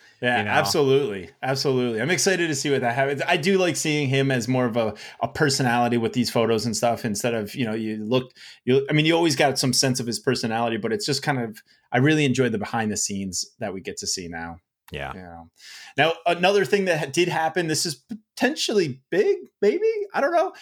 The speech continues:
Speaker 1: is that Nintendo Switch eight point oh update came out. This has some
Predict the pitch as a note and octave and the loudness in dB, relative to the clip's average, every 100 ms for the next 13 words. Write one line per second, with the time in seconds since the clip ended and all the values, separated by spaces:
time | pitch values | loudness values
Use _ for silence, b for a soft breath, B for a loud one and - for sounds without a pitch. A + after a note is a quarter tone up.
0 | B - C#3 D#3+ C#3+ D3 C3+ E3+ F3 F#3 | B -4 0 2 0 -2 -2 -2 0 0
1 | F3+ - - D#3+ - - E3 D#3+ - - | -2 -6 -2 0 -2 -4 -2 -2 -4 -4
2 | D#3+ D#3 - D3 D3 C#3+ C3 C3 C#3 C3+ | -2 -2 -2 0 2 2 -2 0 0 0
3 | - C3+ C3 B2 A2 G2 G3 G3+ C#4 G#3+ | 0 2 2 0 -2 -2 0 2 2 0
4 | - - G#3+ G3+ G#3 G#3+ | 0 2 4 4 4 2